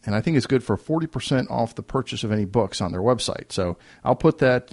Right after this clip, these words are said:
you know, code on the Linux Reality homepage, so don't feel like you gotta write it down now. But I'm very excited, and I, you know, I've had, you know, I've had the, uh, sort of the opportunity to work with other sponsors, but I was really, you know, excited about this because I think that O'Reilly fits in very well with this podcast. I mean, this podcast is sort of intended to be,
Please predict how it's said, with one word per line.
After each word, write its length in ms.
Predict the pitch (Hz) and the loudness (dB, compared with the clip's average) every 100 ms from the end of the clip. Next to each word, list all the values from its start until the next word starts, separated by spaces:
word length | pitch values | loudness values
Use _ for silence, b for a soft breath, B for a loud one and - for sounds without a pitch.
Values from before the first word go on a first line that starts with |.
| 78 | -4
you 100 | 127 | -2
know, 100 | 98 | -2
code 380 | - 139 123 120 | 0 4 4 4
on 140 | 104 | 2
the 80 | 98 | 0
Linux 340 | 95 117 117 | 2 2 2
Reality 300 | 120 107 98 | 2 2 2
homepage, 640 | 87 127 120 117 107 104 - b b | 4 4 4 4 2 0 -6 b b
so 120 | - | -4
don't 120 | 107 | -2
feel 120 | - | 2
like 100 | 101 | 2
you 80 | 98 | 2
gotta 180 | 202 - | 0 0
write 200 | 101 101 | 2 2
it 80 | 98 | 2
down 240 | 101 98 | 0 0
now. 260 | 98 101 101 | 0 0 0
But 140 | 95 - B B B | -2 -6 B B B
I'm 120 | 107 | -2
very 240 | 131 185 | 4 4
excited, 420 | 151 - 127 120 117 | 4 4 4 4 4
and 160 | 107 | 4
I, 140 | 107 107 B B B B B - | 2 2 B B B B B 0
you 80 | |
know, 140 | 156 113 | 6 6
I've 260 | 117 151 | 6 4
had, 320 | 160 180 143 - | 4 2 2 -8
you 160 | - 156 | -2 4
know, 100 | 104 | 6
I've 120 | 101 | 6
had 180 | 143 147 | 4 4
the, 180 | 131 131 | 6 6
uh, 400 | 131 - - - | 2 0 -4 -4
sort 180 | 127 107 | -2 0
of 60 | |
the 100 | 107 | 4
opportunity 460 | 113 - - 123 117 | 4 2 2 4 4
to 60 | |
work 220 | 101 113 123 | 4 2 2
with 140 | 110 | 2
other 160 | 117 110 | 4 2
sponsors, 500 | - 110 113 127 107 | 0 -2 -2 -4 0
but 140 | 107 | 2
I 40 | |
was 240 | 107 107 101 | 2 0 -2
really, 300 | 185 180 131 - - _ _ _ _ - | 2 4 4 0 -20 _ _ _ _ -6
you 140 | 139 | 2
know, 80 | 117 | 2
excited 400 | 104 - 147 139 | 2 0 2 2
about 300 | 113 113 - | 4 2 2
this 200 | 120 104 | 2 0
because 380 | - 104 107 98 | 0 -2 0 2
I 80 | 113 | 2
think 300 | - 151 - | 2 0 2
that 180 | 113 - | 0 0
O'Reilly 420 | 110 123 123 104 | 2 4 4 4
fits 320 | - 139 - | 2 2 2
in 140 | 113 | 0
very 340 | 98 151 156 120 | 2 2 4 4
well 320 | 101 101 95 | 4 4 2
with 140 | 95 | 0
this 180 | - 101 | -2 -4
podcast. 640 | - 101 95 - 90 92 | 0 0 0 -2 -4 -2
I 20 | 104 | 0
mean, 80 | |
this 140 | 110 107 | 0 2
podcast 500 | 123 110 - 104 - | 0 0 2 0 0
is 80 | 101 | 0
sort 160 | 110 | 0
of 80 | 95 | 0
intended 380 | 90 107 117 101 | -2 2 2 2
to 60 | |
be, 260 | 98 98 92 | 2 2 0